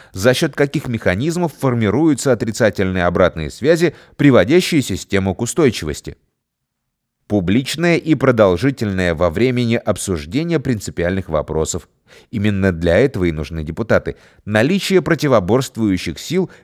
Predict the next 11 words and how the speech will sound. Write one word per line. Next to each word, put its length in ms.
которым 460
очень 300
трудно 340
просто 320
договориться 640
и 100
поделить 440
сферы 400
влияния 600
и 20
ресурсы. 540